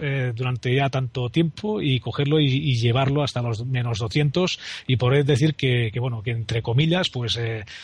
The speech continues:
pues un, eh, un espeleobuceador nacional, pues, ha superado aquí en, en el país, pues, los doscientos metros de profundidad, ¿no?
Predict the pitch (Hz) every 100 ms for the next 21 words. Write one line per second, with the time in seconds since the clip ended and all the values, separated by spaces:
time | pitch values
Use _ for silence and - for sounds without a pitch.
0 | - - 120 98 135 147 143 143 151 156
1 | 139 135 - 135 135 131 131 131 139 123
2 | 127 131 143 170 131 120 117 127 131 127
3 | 117 127 120 117 127 120 117 117 123 127
4 | 110 104 123 113 107 107 110 98 101 101
5 | 101 104 104